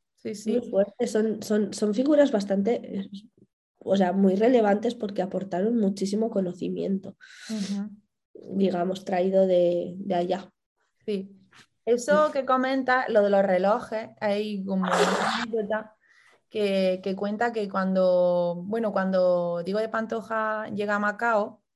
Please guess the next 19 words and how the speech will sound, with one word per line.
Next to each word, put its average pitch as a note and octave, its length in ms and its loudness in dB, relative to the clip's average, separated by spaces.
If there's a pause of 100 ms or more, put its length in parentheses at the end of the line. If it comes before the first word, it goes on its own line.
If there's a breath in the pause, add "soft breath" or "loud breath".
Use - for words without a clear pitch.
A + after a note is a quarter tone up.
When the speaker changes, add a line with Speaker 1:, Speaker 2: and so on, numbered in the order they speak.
(260)
Speaker 1:
después F#3+ 280 -4
de F#3 100 2
pasar F#3 260 -4
un F#3 80 -6
tiempo F#3+ 300 -4
en F3+ 120 -6
Goa, G3 400 0
donde F#3+ 220 -2
aprendió F3 380 -2
portugués, F3+ 480 -4 (840 soft breath)
eh, E3 920 0 (1120)
Goa G#3 320 4
porque F#3 220 0
en F3+ 80 -2
ese F3+ 140 -6
momento F3+ 480 0
era E3+ 300 0
de D3+ 400 -8
Portugal, E3 580 -10